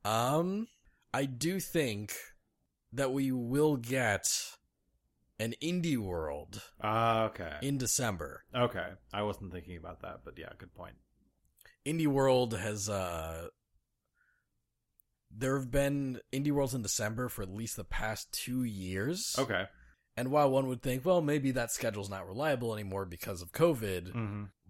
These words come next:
Speaker 1: but also annually, we've been getting August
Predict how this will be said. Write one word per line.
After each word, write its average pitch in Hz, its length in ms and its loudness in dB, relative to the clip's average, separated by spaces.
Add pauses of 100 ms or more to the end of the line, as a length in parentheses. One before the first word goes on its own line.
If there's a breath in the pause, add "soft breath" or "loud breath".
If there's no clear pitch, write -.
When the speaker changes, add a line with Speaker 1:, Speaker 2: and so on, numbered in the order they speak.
(200)
Speaker 1:
but 117 420 6 (520)
also 165 380 6
annually, 95 760 -4
we've 90 180 -6
been 101 140 -6
getting 101 300 -2 (100)
August 107 720 -4